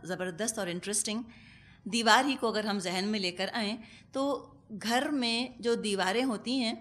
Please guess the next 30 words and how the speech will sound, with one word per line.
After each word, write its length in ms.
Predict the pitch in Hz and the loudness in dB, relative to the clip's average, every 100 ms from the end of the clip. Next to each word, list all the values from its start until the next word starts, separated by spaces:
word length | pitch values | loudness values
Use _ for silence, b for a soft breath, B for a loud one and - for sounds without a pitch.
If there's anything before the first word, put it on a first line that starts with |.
| - - - - | -12 -20 -20 -6
उनमें 240 | 262 277 302 | 0 2 2
से 120 | 302 | 0
कुछ 260 | 311 320 - | 0 0 2
तो 80 | 311 359 - - - | 0 0 -2 -6 -2
ऐसी 260 | 247 302 269 | 0 0 0
दीवारें 380 | 262 233 247 269 | 2 2 2 0
होती 280 | 240 233 | -2 0
हैं 80 | 269 | 0
जो 80 | 269 | 0
कि 100 | 262 | 0
नॉर्मल 460 | 226 202 214 247 254 | 0 2 2 2 2
होती 260 | 196 - 202 | -2 -2 -2
हैं 100 | 208 | -2
ना, 160 | - B B B B B 233 | -4 B B B B B 2
अगर 200 | 254 277 | 2 2
आप 340 | - 220 269 | 4 4 4
उनको 240 | 262 269 277 | 0 0 0
तोड़ 300 | 254 233 277 | 4 4 4
भी 160 | 311 247 | 0 0
दें 420 | 208 214 - - | 0 -2 -8 -10
तो 80 | - | -4
कोई 120 | 311 | 0
फ़र्क 260 | 277 311 240 | 2 2 0
नहीं 140 | 202 | -2
पड़ता, 280 | 175 165 208 - - - - - - - - - - b b b b b - - | -4 -6 -10 -10 -20 -20 -20 -20 -20 -20 -20 -20 -20 b b b b b -14 -2
छत 180 | 294 294 | -2 2
का 120 | 294 | 2
नुकसान 400 | 262 - 262 262 | 2 4 4 4
नहीं 160 | 226 190 | 2 0
होता। 260 | 175 190 | -2 -8